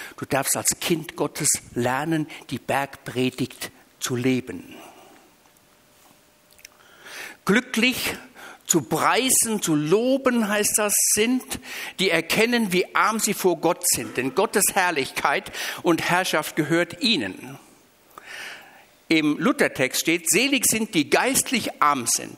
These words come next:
denn ihre ist das Himmelreich.“ Nicht einfach die Armen, die wenig Geld oder wenig zu essen haben. Die sind nicht gemeint. Geistlich arm sind,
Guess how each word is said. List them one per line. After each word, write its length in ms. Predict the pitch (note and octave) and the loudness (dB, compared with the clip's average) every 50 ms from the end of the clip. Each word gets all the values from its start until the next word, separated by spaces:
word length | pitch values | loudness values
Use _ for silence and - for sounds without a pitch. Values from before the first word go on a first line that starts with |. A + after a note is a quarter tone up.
| - - C#3 | -12 -8 -6
denn 100 | B2+ - - | -6 -4 -2
ihre 300 | G#3+ G#3+ A3 F#3+ F#3 F#3 | 0 0 0 0 -2 -4
ist 280 | - - D#3+ - - | -2 -2 -2 -2 0
das 160 | - C#3 - - | 0 -2 -2 -2
Himmelreich.“ 680 | C3 A2+ A2 A2 - A2+ A#2+ B2 - - - - - - _ _ _ _ - - - - - - - - - - - - - - - | -4 -6 -10 -10 -12 -16 -14 -14 -14 -12 -12 -12 -12 -14 _ _ _ _ -20 -20 -20 -20 -20 -20 -20 -20 -20 -20 -20 -20 -16 -4 2
Nicht 420 | F3+ B3 E4 D#4 - - - D#4+ | 6 6 6 6 4 0 -2 0
einfach 400 | G3+ G3+ F#3+ E3 - C#3+ - - | 0 0 0 0 -2 -2 -4 -4
die 160 | - - E3+ - - _ - | -6 -8 -8 -8 -6 _ 2
Armen, 720 | D3+ D#3 D#3 D3 C#3 B2 G#2+ F#2+ F#2 E2 - G2+ A2 A2 - - _ _ _ - | 4 4 4 4 2 0 -2 -4 -6 -8 -10 -12 -14 -14 -18 -20 _ _ _ -4
die 180 | C#3 D3+ C#3 | -4 0 2
wenig 400 | D3+ E3+ E3+ D#3+ D3+ C#3+ A#2+ G#2+ | 2 2 2 2 0 0 -2 0
Geld 320 | - D3+ C#3+ C3 A#2+ - C3+ | 0 0 0 0 -2 -4 -6
oder 220 | A2+ B2 A#2 A2+ | -6 -4 -2 0
wenig 360 | D3 D3+ C#3 C3+ B2+ - - | 0 0 2 0 -4 -4 -6
zu 100 | - D3+ | -4 -2
essen 400 | C#3 C3+ B2 - - A#2+ G2+ - | -2 -2 -2 -4 -4 -6 -10 -10
haben. 260 | G#2 F#2+ G2+ A2+ A#2+ - _ _ _ - - - - _ - - | -10 -10 -10 -12 -14 -18 _ _ _ -20 -20 -20 -20 _ -2 0
Die 140 | B3 D4 D4 | 2 2 2
sind 360 | - - C4+ C4+ B3 - - | 2 0 0 -2 -2 -2 -2
nicht 300 | A#3 A3 - - - - | -2 -2 -2 -4 -8 -10
gemeint. 460 | - - - - - - - - - - - - - - - - C3 | -12 -14 -14 -14 -18 -18 -18 -20 -20 -16 -16 -16 -16 -16 -16 -6 0
Geistlich 720 | B2+ F#3+ G3+ A#3+ C4 C4+ - - - - A#3 G3 - - - | 2 2 2 2 2 2 0 0 -2 -2 -6 -6 -6 -4 -2
arm 300 | - C#3+ C3 B2+ - B2+ | -2 -2 -2 -2 -6 -8
sind, 260 | A#2+ - - - - | -8 -8 -8 -8 -12